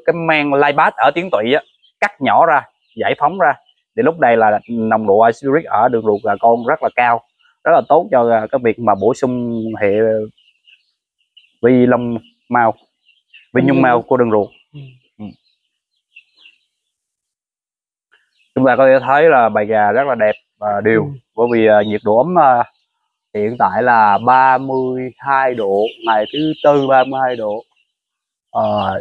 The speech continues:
Speaker 1: nhiệt độ này nếu nóng quá thì chúng ta có thể kéo
Speaker 2: Đây.
Speaker 1: bạt xuống để cho nó sẽ giảm nhiệt trong chuồng, cộng thêm nó là cái độ thoáng khí nó tốt hơn.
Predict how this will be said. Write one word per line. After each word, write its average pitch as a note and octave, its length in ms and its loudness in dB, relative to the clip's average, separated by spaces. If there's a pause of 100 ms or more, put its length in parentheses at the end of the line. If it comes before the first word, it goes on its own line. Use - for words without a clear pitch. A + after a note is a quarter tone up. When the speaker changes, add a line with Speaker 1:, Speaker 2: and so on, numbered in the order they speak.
Speaker 1:
nhiệt A2+ 140 -2
độ G#2+ 160 6
này A2 220 2
nếu C#3 160 0
nóng E3+ 260 0
quá F#3 80 4
thì F3+ 60 0
chúng D#3 80 0
ta C3+ 100 2
có C#3 100 0
thể C#3 100 0
kéo D#3+ 260 2
Speaker 2:
Đây. F#3 60 2
Speaker 1:
bạt A2+ 160 -2
xuống E3+ 300 -2
để B2+ 100 2
cho B2+ 440 2 (120)
nó D3 240 0
sẽ D3+ 180 -8
giảm C#3 300 0
nhiệt A#2 200 -6
trong C3 140 -6
chuồng, A2+ 300 2
cộng G2+ 140 -6 (120)
thêm C3 200 0
nó D3 80 -2
là A#2+ 140 0
cái - 100 -10
độ A2 180 -2
thoáng D3+ 220 0
khí D#3 120 0
nó D#3+ 100 -4
tốt E3 160 2
hơn. C#3 160 2